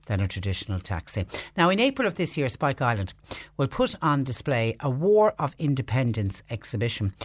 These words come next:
To help with the exhibition, a call has gone out to the general public for any photographs, documentation and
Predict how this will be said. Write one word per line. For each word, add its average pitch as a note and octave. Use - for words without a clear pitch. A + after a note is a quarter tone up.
To -
help A3+
with G3+
the F3+
exhibition, C#3
a B2
call G#3
has F3+
gone C#3
out A2+
to C#3
the B2
general B2+
public G#2+
for -
any F3
photographs, -
documentation G3+
and C#3